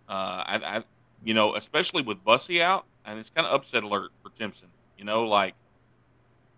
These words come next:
is it a huge upset when they have the athletes they have and Timpson has the athletes they have just based on what we think about these two teams? Yeah, but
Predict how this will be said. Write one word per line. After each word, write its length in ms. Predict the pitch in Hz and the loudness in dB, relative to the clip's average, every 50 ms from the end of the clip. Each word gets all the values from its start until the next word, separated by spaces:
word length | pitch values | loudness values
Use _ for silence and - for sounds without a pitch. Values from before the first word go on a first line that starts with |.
| _ _ _ _ | _ _ _ _
is 140 | 107 101 107 | -18 -16 -14
it 60 | 107 | -16
a 40 | 98 | -6
huge 260 | 113 135 135 117 131 | -4 -4 -4 0 0
upset 360 | 135 123 - - 127 127 120 | 0 0 0 0 0 0 2
when 120 | 120 113 | 0 0
they 120 | 110 113 117 | 0 0 0
have 140 | 123 113 110 | 0 -2 -2
the 80 | 110 113 | -2 -4
athletes 340 | 113 113 - 117 107 - | -4 -2 -4 -6 -6 -4
they 140 | - 113 110 | -4 -4 -2
have 240 | 113 113 113 113 107 | 0 2 0 0 0
and 100 | 101 - | -4 -10
Timpson 280 | - 120 117 110 120 113 | -12 -12 -12 -8 -10 -10
has 80 | 104 | -6
the 80 | 110 110 | -4 -6
athletes 320 | 110 107 113 110 104 - | -6 -6 -8 -12 -12 -8
they 140 | - 113 113 | -4 -4 -2
have 180 | 113 113 110 107 | 0 0 -2 -2
just 180 | 110 113 110 - | -4 -10 -8 -4
based 240 | 117 110 110 - - | -4 -4 -2 0 0
on 140 | 110 110 110 | 0 0 0
what 120 | 107 98 | -6 -8
we 80 | 104 98 | -10 -14
think 240 | - - 123 - - | -12 -14 -14 -12 -8
about 240 | 107 104 98 95 - | -4 -4 -4 -4 -6
these 120 | 98 - | -18 -20
two 140 | _ - 104 | _ -20 -20
teams? 340 | - - 104 98 98 98 110 | -12 -10 -10 -10 -10 -4 0
Yeah, 240 | 131 135 110 101 | 2 2 2 2
but 200 | 101 101 98 95 | -2 -8 -12 -14